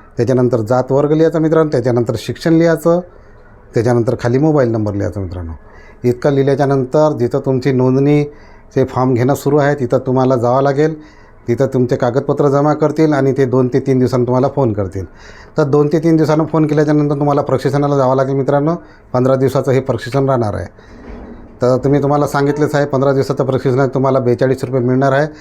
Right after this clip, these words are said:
आणि एक सर्टिफिकेट मिळणार आहे. तर मित्रांनो, ज्याची कोणाची इच्छा असेल,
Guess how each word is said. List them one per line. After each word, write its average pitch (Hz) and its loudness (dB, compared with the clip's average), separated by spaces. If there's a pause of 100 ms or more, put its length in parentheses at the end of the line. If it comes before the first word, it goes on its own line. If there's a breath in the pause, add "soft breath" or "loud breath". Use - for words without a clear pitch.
(220 loud breath)
आणि 123 2
एक 127 0
सर्टिफिकेट 113 -2
मिळणार 101 -4
आहे. 98 -8 (600 loud breath)
तर 127 2
मित्रांनो, 143 2
ज्याची 143 0
कोणाची 143 0
इच्छा 131 0
असेल, 139 0